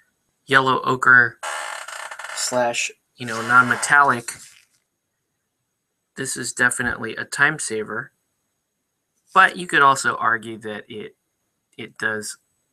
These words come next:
uh, you know, if you do it right, it does actually look better than trying to paint gold on this size of a model.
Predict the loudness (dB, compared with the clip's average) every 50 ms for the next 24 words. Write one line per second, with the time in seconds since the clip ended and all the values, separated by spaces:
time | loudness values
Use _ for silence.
0 | _ _ _ -6 -4 -2 -4 -4 -6 -10 _ _ _ _ _ _ _ _ _ _
1 | _ _ _ _ -12 -10 -10 -10 -12 -12 -10 -6 -4 -4 -4 -4 -6 -8 -8 -8
2 | -10 -12 -16 -20 -10 -8 -8 -8 -6 -8 -8 -10 -8 -8 -8 -8 -8 -8 -8 -8
3 | -8 -8 -10 -16 _ -20 -20 -20 -20 -20 _ _ -18 -6 2 6 6 6 8 6
4 | 4 4 0 -2 -4 -10 -12 -12 -12 -12 -14 -14 -8 -6 -6 -4 0 2 2 2
5 | 2 -2 -6 -8 -10 -10 -8 -8 -10 -8 -8 -8 -8 -8 -10 -12 -12 -10 -10 -10
6 | -10 -10 -8 -8 -6 -4 -4 -4 -4 -4 -8 -10 -10 -10 -12 -14 -16 -20 -20 _
7 | _ _ _ _ -20 -20 -20 -20 _ -20 -16 -12 -8 -8 -4 0 2 2 2 0
8 | -2 -8 -10 -12